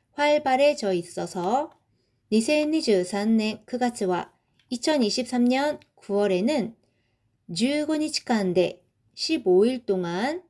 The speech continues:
삼백사십육 회, 이천이십일 년 십이월에는,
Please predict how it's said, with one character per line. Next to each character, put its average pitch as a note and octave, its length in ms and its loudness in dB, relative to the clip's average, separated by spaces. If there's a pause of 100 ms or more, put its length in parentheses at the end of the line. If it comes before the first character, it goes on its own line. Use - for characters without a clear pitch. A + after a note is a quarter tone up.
(340)
삼백사십육 A#3 3000 0
회, E3 160 -8 (540)
이천이십일 G#3+ 1300 0 (220)
년 C4+ 160 -2 (160)
십이월에는, F#3 260 0